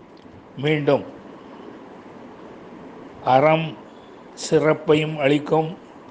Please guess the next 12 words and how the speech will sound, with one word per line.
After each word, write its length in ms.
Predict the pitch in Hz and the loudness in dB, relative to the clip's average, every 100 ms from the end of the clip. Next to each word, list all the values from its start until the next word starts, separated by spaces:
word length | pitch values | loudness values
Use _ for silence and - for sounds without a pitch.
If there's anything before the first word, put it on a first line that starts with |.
| - | -16
செல்வத்தையும் 760 | - 165 175 175 170 151 151 143 | 2 4 6 4 4 0 0 2
அளிக்கும். 420 | 131 131 120 101 - - | 2 0 -4 -12 -16 -8
ஆகையால், 600 | 127 127 135 139 151 151 - - - - - - - - - | 2 4 6 6 4 0 -10 -20 -20 -20 -20 -20 -20 -20 -14
உயிர்க்கு 800 | 127 139 170 160 - 156 127 117 - - - | -8 0 0 0 0 2 2 0 -12 -20 -4
அத்தகைய 640 | 131 - 156 143 139 135 | -4 2 2 4 4 6
அறத்தை 480 | 127 143 156 165 156 | 4 4 0 2 4
விட 460 | 147 143 135 110 - - - - - - - - - - - 127 | 6 6 6 4 -2 -12 -20 -20 -20 -20 -20 -20 -20 -20 -14 -6
நன்மையானது 720 | 131 156 151 143 139 135 131 | -4 0 2 4 2 2 2
வேறு 300 | 127 143 135 | 4 4 4
யாது? 360 | 120 123 110 95 - - - | 2 2 -2 -8 -12 -20 -6
ஒன்றுமில்லை. 580 | 131 139 143 127 117 - - - - - | -4 -2 0 2 0 -2 -8 -20 -18 -4
நன்றி, 520 | 135 147 156 156 | -4 2 2 2